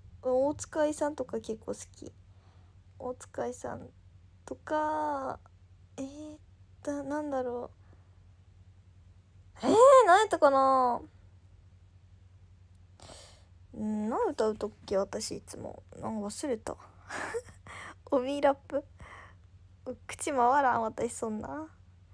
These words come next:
ね、リッセンさん。ラップやってる。すごか、かっこよか。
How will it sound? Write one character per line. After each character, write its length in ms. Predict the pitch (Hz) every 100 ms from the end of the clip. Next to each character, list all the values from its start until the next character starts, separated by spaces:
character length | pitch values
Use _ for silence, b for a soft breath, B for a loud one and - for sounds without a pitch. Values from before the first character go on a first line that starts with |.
| b b - - - -
ね、 80 | 415 508 -
リ 120 | 269 392
ッ 40 |
セ 280 | - 359 311
ン 60 | 320
さ 320 | 269 233 220
ん。 80 | - - - - - -
ラ 100 | 262
ッ 40 | -
プ 80 | 285
や 60 | 302
っ 20 |
て 220 | - 226
る。 220 | 226 247 -
す 240 | - 233
ご 180 | 226 226
か、 380 | - - 85 113
か 120 | -
っ 40 | -
こ 120 | - 240
よ 100 | 254
か。 520 | - - 80 101